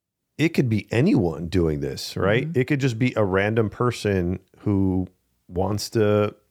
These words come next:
Speaker 1: have a nice time and just
Speaker 2: Mm-hmm.
Speaker 1: says, "Hey, I identify as a female," and go in there. I th-, I, again, I think there needs to be some type of rules or guidelines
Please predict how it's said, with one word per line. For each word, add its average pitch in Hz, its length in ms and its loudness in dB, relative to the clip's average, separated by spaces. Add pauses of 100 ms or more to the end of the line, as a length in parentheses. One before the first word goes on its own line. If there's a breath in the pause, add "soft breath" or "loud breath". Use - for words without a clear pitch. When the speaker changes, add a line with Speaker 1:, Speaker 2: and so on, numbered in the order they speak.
(160)
Speaker 1:
have 101 240 -2
a 107 60 2
nice 107 320 0
time 127 560 0
and 107 200 0
just 110 160 0
Speaker 2:
Mm-hmm. - 100 -2
Speaker 1:
says, 107 120 -2
"Hey, 113 140 2
I 113 140 4
identify 110 420 2
as 104 160 0
a 98 40 -4
female," 123 520 0
and 101 380 -2 (440 loud breath)
go 117 200 2
in 165 100 0
there. 131 80 0
I 110 60 2
th-, - 160 -4
I, 120 160 0
again, 135 340 0
I 107 100 -2
think 165 420 -2
there 139 140 2
needs 107 420 -4
to 135 120 0
be 90 460 -4 (580)
some 107 320 0
type 104 260 -2
of 98 220 -2
rules 92 280 2
or 113 80 2
guidelines 87 760 -2